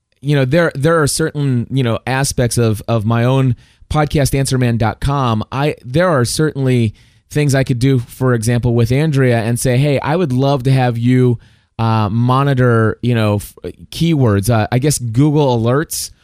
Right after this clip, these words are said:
for articles and news stories, uh, related to, to podcasting specifically. Just look for that keyword, podcasting. And if a story comes up, uh, like, for example, there, a long time ago, there was this whole hoopla about the, you know, somebody had filed a patent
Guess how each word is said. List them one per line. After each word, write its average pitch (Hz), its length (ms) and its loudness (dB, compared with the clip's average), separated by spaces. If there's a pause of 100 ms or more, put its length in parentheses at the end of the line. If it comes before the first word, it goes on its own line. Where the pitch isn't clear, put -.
(120)
for 127 640 2
articles 123 580 0
and 113 180 2
news 151 220 2
stories, 110 600 0 (400)
uh, 104 280 -2
related 143 720 -2
to, 123 720 2 (120)
to 127 280 0
podcasting 131 680 -2
specifically. 107 600 -2
Just 110 280 -2
look 147 140 -2
for 156 120 -4
that 147 160 -4
keyword, 113 560 0
podcasting. 127 480 -4
And 101 80 -4
if 101 160 -6
a 110 40 -2
story 147 460 -2
comes 123 320 -2
up, 110 260 -2 (380)
uh, 123 160 0
like, 143 220 0
for 170 100 -2
example, 143 400 -2
there, 156 220 2 (160)
a 123 160 -6
long 135 240 0
time 135 180 0
ago, 120 240 2
there 120 160 0
was 117 220 -2
this 117 220 0
whole 151 440 0 (280)
hoopla 139 480 2
about 113 320 -2
the, 113 360 0
you 120 80 0
know, 113 140 0
somebody 139 320 0
had 123 160 0
filed 135 340 0
a 110 160 2
patent 101 680 -4